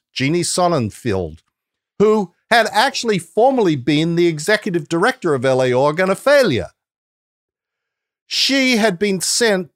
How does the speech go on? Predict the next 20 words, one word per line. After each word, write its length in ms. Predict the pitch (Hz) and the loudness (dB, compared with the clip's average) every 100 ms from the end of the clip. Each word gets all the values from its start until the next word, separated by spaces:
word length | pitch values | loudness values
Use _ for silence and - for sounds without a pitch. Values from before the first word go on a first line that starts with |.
| - | -8
to 160 | 190 180 | -6 -4
Cincinnati. 1040 | - 214 202 - 180 190 202 147 87 82 _ _ | -2 -2 -2 -2 -2 0 0 0 -4 -10 _ _
She 180 | - 160 | -4 0
got 280 | 175 - | 0 -2
pregnant 520 | - 180 202 226 196 151 | 0 0 2 -2 -4 -4
with 200 | 165 170 | -4 -2
her 160 | 165 | -2
husband 420 | 139 123 - 135 | -2 -4 -4 -6
and 100 | 139 | -4
was 140 | 113 101 | -4 -4
sent 300 | - 170 165 | -4 -4 -4
to 100 | 175 | -6
Cincinnati 760 | - 170 - 156 143 123 95 | -4 -4 -4 -4 -2 -2 -4
to 140 | 92 110 | -8 -6
run 280 | 117 110 101 | -4 -4 -4
Cincinnati 1000 | - 170 165 175 151 143 113 104 107 _ _ _ _ _ - | -4 -4 -2 -4 0 0 0 -2 -4 _ _ _ _ _ 0
org. 360 | 156 131 78 - _ _ _ _ - | 4 4 0 -8 _ _ _ _ -2
And 460 | 165 170 170 170 - _ _ _ _ | 2 4 2 0 -8 _ _ _ _
she 840 | - - - 247 247 180 196 208 - _ _ _ _ _ _ | -8 -4 -2 0 0 0 -2 -6 -12 _ _ _ _ _ _
exported 1200 | 175 185 - - - 208 233 254 185 143 160 151 | -2 -2 -4 -6 -4 0 4 4 4 2 0 -4